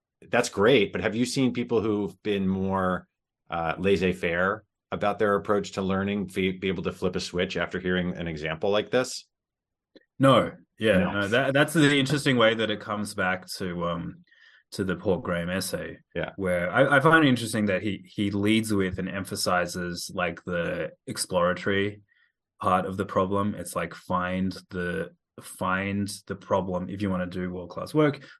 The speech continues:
Speaker 2: find the problem that, um, uh, y-, you are suited to and that you get excited about.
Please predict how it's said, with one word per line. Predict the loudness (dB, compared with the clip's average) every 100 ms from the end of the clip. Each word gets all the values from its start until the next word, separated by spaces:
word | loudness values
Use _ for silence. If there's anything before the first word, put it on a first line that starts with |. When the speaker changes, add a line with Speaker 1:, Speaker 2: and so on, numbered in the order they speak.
| 0
Speaker 2:
find | 2 2
the |
problem | 2 2 2 0 -2 -6 -6
that, | -4 -6 -6
um, | -4 -2 -4 -8 -12 _ _ _ _ -8
uh, | -2 -2 -2 -2 -2 -4 -6 _ -18
y-, | -14 -10 -8 -10 -10
you | -6 2 4 4
are | 2 2 0 0
suited | 0 0 0 -2
to | -2 0
and | 0 -2
that |
you | -4 -4
get | -4
excited | -4 -4 -2 0
about. | 0 2 0 -4